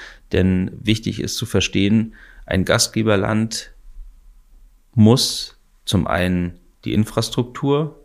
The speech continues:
aufgebaut haben bis dahin und zum anderen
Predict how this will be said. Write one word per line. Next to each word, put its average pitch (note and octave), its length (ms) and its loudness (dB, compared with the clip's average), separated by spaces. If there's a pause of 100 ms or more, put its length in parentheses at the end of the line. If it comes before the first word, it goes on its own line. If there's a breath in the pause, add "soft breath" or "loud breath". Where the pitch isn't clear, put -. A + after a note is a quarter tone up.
(640)
aufgebaut - 680 -2
haben A#2+ 240 -4
bis A#2 140 -4
dahin A#2 280 -2
und F#2 140 -2
zum G2 160 0
anderen A2 460 2